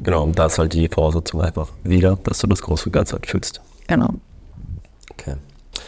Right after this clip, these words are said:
Speaker 1: Let's talk about Sicherheit. Ich hab das Gefühl, das ist so ein großer Punkt und das ist ja auch immer, wenn,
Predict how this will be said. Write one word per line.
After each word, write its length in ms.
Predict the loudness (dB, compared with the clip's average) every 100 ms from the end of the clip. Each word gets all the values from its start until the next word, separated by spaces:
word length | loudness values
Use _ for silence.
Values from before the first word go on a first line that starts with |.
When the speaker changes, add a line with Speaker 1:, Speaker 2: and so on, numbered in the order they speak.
| -14 -18 -18 -18 -20 -20 -20 -20 -20 -20 -10 4
Speaker 1:
Let's 600 | 10 10 10 4 4 0 -6
talk 460 | -4 4 8 8 6
about 560 | 6 8 10 8 4 0 -2 -4 -14 -20 -20 -20 -20 -20 -20 -20 -20 -20 -20 -20 -20 -20 -10
Sicherheit. 720 | 4 6 6 4 0 -4 -6 -16 -20 -20 -20 _ -20 -20 -18
Ich 80 | -6
hab 60 |
das 120 | -2 0
Gefühl, 200 | 4 4
das 160 | 4
ist 120 | 2
so 120 | 2 2
ein 60 |
großer 260 | 2 0 0
Punkt 340 | 2 0 2
und 160 | -2 -4 -10 -12 -4
das 120 | 0
ist 140 | 4
ja 80 | 6
auch 180 | 6 6
immer, 180 | 4 6
wenn, 180 | 4